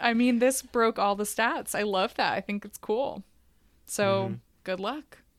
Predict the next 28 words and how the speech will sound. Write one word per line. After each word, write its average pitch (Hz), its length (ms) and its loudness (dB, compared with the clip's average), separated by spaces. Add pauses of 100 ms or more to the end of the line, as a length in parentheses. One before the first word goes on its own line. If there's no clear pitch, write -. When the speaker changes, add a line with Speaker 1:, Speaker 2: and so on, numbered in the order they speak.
Speaker 1:
next 202 300 -10
year. 233 260 -4 (240)
Speaker 2:
Yeah, 117 160 -2
for 113 180 -6
how 123 180 2
predictable 104 1080 -4 (300)
this 113 520 -6 (180)
Oscar 113 340 0
ceremony 110 540 -4
was, 104 800 -2 (240)
I 123 100 0
think 127 240 -2
seeing 120 520 -2
these 110 200 -2
things 107 300 -6
happen 110 380 -2
that 98 300 -6 (300)
we 113 100 -6
could 120 180 -4
have 101 120 -4
never 104 340 -4
expected 110 680 -2
even 107 220 -6
a 98 60 -6
month 107 300 -8
ago 95 540 -6
was 98 580 -4
Speaker 1:
Right. 98 260 -6